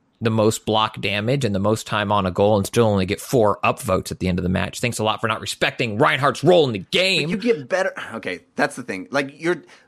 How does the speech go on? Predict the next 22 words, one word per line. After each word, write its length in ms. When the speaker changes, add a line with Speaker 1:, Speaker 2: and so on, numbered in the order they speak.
Speaker 2:
for 140
me, 260
time 500
spent 380
in 100
Overwatch 720
or 100
Titanfall 540
two 80
Speaker 1:
Yeah. 360
Speaker 2:
or 200
Heroes 300
of 40
the 60
Storm 400
results 380
in 120
me 140
getting 300
better 320
at 180
it. 120